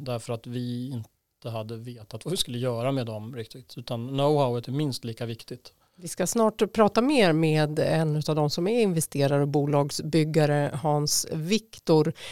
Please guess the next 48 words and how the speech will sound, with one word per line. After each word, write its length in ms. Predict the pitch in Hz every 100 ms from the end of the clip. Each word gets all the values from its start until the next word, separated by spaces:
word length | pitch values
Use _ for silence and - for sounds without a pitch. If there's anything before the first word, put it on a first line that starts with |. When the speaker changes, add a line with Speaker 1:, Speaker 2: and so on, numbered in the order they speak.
| - - - -
Speaker 2:
Eh, 120 | - 160
jag 260 | 156 147
ska 140 | 151 175
se 140 | -
om 100 | 190
jag 100 | 151
kan 140 | 165 156
ta 140 | 196
den, 140 | 175 151
ta 220 | - 202
den 100 | 160
där 100 | 143
datingmetaforen 1200 | 151 175 156 - - 147 147 139 165 - 208 208
Speaker 1:
Nej, 160 | 196 180
Speaker 2:
vidare 200 | 156 156
Speaker 1:
jag 80 | 151
Speaker 2:
till 100 | 160
honom 300 | 147 147 147
också. 320 | 147 - -
Speaker 1:
Ja, 140 | 170
Speaker 2:
Det 0 |
blir, 100 | 156
Speaker 1:
dålig. 240 | 156 160 147 - -
Speaker 2:
det 120 | 208
blir, 120 | 185
nej, 60 | 180
Speaker 1:
Nej, 120 | 165
Speaker 2:
det 60 | 165
Speaker 1:
men 60 | 170
Speaker 2:
tyckte 200 | 285 -
jag 60 | 180
inte. 100 | 147
Jag 80 |
tyckte 200 | - 185
den 140 | 220 190
var 80 | 165
jättebra. 500 | 160 - 170 185 151
Det 80 |
är 40 | 175
ju, 220 | 196 175
det 260 | 175 190 202
är 40 |
nog 200 | 175 160
precis 440 | - 147 196 170
så 200 | - 165
det 80 | 160
är. 60 |
Speaker 1:
Ja, 80 | 170